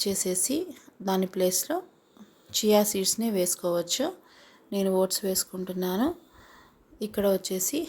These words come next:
హనీ కూడా ఒక స్-, ఒక టేబుల్ స్పూన్ తీసుకుంటున్నాను స్వీట్‌నెస్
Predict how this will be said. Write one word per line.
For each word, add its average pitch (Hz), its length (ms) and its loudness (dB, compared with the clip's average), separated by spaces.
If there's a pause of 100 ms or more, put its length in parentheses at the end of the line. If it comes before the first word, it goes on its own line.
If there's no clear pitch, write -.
(120)
హనీ 208 260 2 (100)
కూడా 214 240 0 (200)
ఒక 214 200 -4 (120)
స్-, - 120 -4 (420)
ఒక 202 200 0 (100)
టేబుల్ 196 340 2
స్పూన్ 208 300 -2
తీసుకుంటున్నాను 185 760 -2 (560)
స్వీట్‌నెస్ 196 520 0